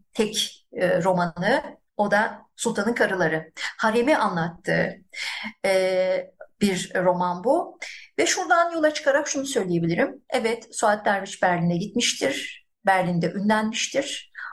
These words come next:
Ama ancak onların, e, a, Berlin'de tam da bu şarkı, oryantali-, or-, ım,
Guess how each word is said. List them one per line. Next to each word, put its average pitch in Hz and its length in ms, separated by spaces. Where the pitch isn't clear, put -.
Ama 208 260
ancak 320 720
onların, 320 760
e, 220 340
a, 208 160
Berlin'de 254 800
tam 370 260
da 320 140
bu 294 440
şarkı, 294 880
oryantali-, 262 960
or-, - 680
ım, 202 420